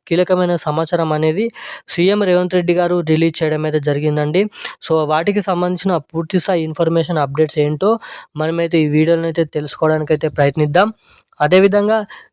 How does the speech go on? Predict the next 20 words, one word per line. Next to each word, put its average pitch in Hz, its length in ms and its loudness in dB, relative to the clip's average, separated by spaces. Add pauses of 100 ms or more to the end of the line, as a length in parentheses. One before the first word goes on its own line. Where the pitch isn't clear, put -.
ఈ 156 80 0
వీడియోని 190 300 2
చూసిన 190 300 2
ప్రతి 160 280 0
ఒక్కరు 175 260 0
కూడా 175 220 2
వీడియోని 156 440 2
లాస్ట్ 143 320 -2
వరకు 156 240 0
చూడండి. 156 500 2 (360)
వీడియోని 185 280 -2
లాస్ట్ 175 300 0
వరకు 185 240 2
చూడడమే 165 500 2
కాకుండా, 160 540 0 (360)
మనకి 160 220 -2
ఎవరైతే 196 420 2
పెన్షన్ 175 520 -2
లబ్ధిదారులు 160 480 -2
ఉన్నారో, 160 420 0